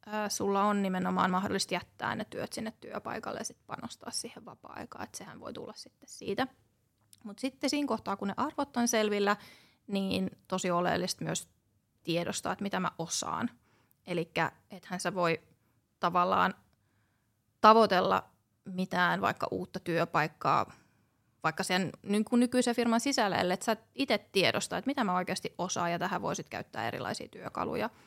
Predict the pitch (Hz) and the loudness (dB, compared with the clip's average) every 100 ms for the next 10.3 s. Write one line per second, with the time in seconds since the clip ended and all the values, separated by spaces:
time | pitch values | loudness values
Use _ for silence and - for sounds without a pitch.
0 | _ _ - - - - - 294 262 - | _ _ -12 -6 -4 -4 -6 -18 -20 -16
1 | 151 - - 180 160 - - - - - | -8 -6 -4 -4 -4 -8 -12 -16 -20 -20
2 | _ 226 - 147 - _ 190 185 202 214 | _ -14 -8 -8 -8 _ -2 2 2 2
3 | 214 - - 175 - 175 180 170 - 175 | 0 -4 -4 -4 -2 -4 -2 -4 -4 -6
4 | 175 170 202 208 202 185 - - _ - | -4 -2 0 0 0 -4 -8 -20 _ 2
5 | 190 185 190 214 202 185 175 - 190 - | 4 6 6 4 4 2 0 -2 -4 -2
6 | 185 202 202 190 185 - 180 110 107 107 | 2 4 4 4 2 0 0 0 -2 -4
7 | - 90 92 - _ _ _ _ _ _ | -4 -4 -4 -10 _ _ _ _ _ _
8 | _ _ _ _ _ - 247 247 196 190 | _ _ _ _ _ 4 6 6 2 2
9 | 202 175 285 - - - 196 - 240 - | 2 2 0 -2 -8 -6 -4 -2 -2 -2
10 | - - 214 | -4 -8 -10